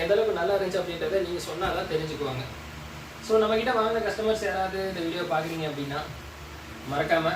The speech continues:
ஒரு கமெண்ட் மட்டும் பண்ணிட்டு போயிருங்க, மத்த கஸ்டமர்ஸ்க்காக. சாரி நிஜமாவே சூப்பரா இருக்கும். ஏன்னா வந்து இது, ஆ, இது வந்து சாட்டின் மிக்சட்ல வரும். அது மட்டும் இல்லாம, இந்த சாரி பார்த்தீங்கன்னா, அந்த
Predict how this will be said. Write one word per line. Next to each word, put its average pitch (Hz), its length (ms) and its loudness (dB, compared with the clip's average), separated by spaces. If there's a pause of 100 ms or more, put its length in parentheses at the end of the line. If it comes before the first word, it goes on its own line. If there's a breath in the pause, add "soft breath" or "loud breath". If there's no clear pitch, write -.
(880)
ஒரு 139 100 -2 (100)
கமெண்ட் 202 260 4
மட்டும் 190 220 2
பண்ணிட்டு 156 320 0
போயிருங்க, 139 280 0 (320)
மத்த 185 240 0
கஸ்டமர்ஸ்க்காக. 143 640 -4 (2250)
சாரி 180 240 2 (120)
நிஜமாவே 170 460 0
சூப்பரா 165 500 -2
இருக்கும். - 320 -4 (1500)
ஏன்னா 254 100 4 (100)
வந்து 247 200 0
இது, 196 120 6 (1160)
ஆ, 170 180 4
இது 208 140 2
வந்து 247 220 0
சாட்டின் 262 360 2
மிக்சட்ல 196 380 2 (100)
வரும். 143 240 -2 (920)
அது 214 160 4
மட்டும் 254 200 8
இல்லாம, 190 300 0 (400)
இந்த 226 100 2 (120)
சாரி 269 120 4
பார்த்தீங்கன்னா, 233 460 4
அந்த 208 120 4